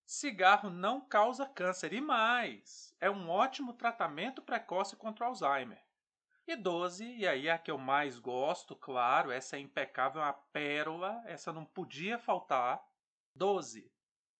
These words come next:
a Pepsi usa fetos humanos abortados pra fazer adoçantes do seu refrigerante.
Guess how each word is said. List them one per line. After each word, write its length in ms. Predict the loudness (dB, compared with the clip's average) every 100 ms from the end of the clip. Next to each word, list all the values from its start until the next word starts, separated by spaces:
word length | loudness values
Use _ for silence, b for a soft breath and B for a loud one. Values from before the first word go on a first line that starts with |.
| _
a 160 | 6 6
Pepsi 760 | 4 -2 -2 -4 -12 -12 -14 _
usa 360 | -10 -10 -6 -8
fetos 680 | -10 -8 0 0 0 -6 -10
humanos 560 | -8 -6 -4 -6 -2 2
abortados 840 | 4 2 -2 0 2 4 2 -8
pra 180 | -4 -2
fazer 420 | -2 -4 -4 -6
adoçantes 600 | -6 -8 -10 -8 -8 -10
do 80 | -18
seu 180 | -10 -8
refrigerante. 960 | -8 -8 -6 -6 -6 -10 -14 -16 -18